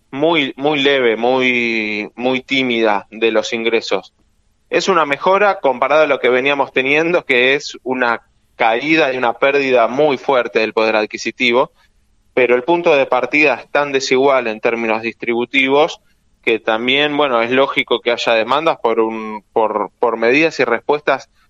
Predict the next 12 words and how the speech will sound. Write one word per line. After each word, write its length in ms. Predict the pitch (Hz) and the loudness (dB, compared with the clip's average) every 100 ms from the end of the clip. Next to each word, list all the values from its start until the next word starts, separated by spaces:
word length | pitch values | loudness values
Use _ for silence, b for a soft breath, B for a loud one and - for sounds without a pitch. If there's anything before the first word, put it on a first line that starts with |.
| _ 123 | _ -4
más, 640 | 123 117 113 107 101 - | 0 0 0 -2 -6 -6
más 160 | 123 117 | -4 0
rápidas, 500 | 196 - 113 101 117 | 0 2 -2 -2 0
¿no? 220 | 151 165 | 0 0
Más, 520 | 120 110 107 104 - | 0 -2 -4 -6 -12
más 220 | 113 117 | -6 -6
concretas. 640 | - 120 180 180 - 185 - | -2 -2 0 -2 -2 -6 -4
Tiene 220 | 127 120 | -4 0
que 100 | 120 | 0
ver 140 | 131 | 2
eso 180 | 147 135 | 0 0
también 320 | 113 127 156 | 0 0 -4